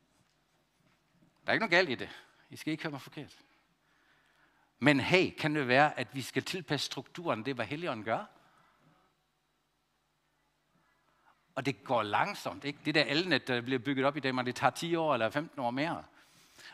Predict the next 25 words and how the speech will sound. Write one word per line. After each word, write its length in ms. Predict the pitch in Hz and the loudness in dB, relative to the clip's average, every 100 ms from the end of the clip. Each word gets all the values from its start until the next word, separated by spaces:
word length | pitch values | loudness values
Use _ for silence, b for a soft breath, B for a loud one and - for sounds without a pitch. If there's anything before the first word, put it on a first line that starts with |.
| - | 0
Og 80 | 135 | 2
jeg 120 | 131 | 2
tror 200 | 185 156 | 4 4
også, 180 | 156 - | 4 2
det, 100 | 139 - B B B _ - - _ - - - - _ _ _ - | -4 -6 B B B _ -20 -20 _ -2 -2 -6 -18 _ _ _ 2
det, 100 | 180 | 6
hvad 120 | 151 | 4
Guds 280 | 175 190 - 156 | 2 -6 -2 0
ånd 200 | 175 151 | 0 0
gør 180 | 170 | -2
i 160 | 147 143 | 0 -2
øjeblikket, 800 | 131 147 147 175 117 - - - _ B B B B B B B | 0 0 2 0 0 -6 -12 -14 _ B B B B B B B
det 100 | 147 | 0
kræver 260 | - 170 143 | 4 4 6
rigtig 180 | 180 170 | 4 6
mange 260 | 151 156 | 6 6
år 240 | 147 165 151 | 4 4 4
at 160 | 131 | 2
tilpasse 560 | - - 190 - 156 - | -4 -4 -4 -6 -6 -6
strukturen, 640 | - 165 - 202 196 107 | -8 -10 -10 -4 -2 -2
men 180 | 120 139 | -4 -4
vi 80 | 147 | -6
skal 200 | - 151 | -6 -8
følge 280 | - 175 165 | -6 -4 -4
med. 540 | 160 165 175 202 233 | -4 -4 -2 -4 -6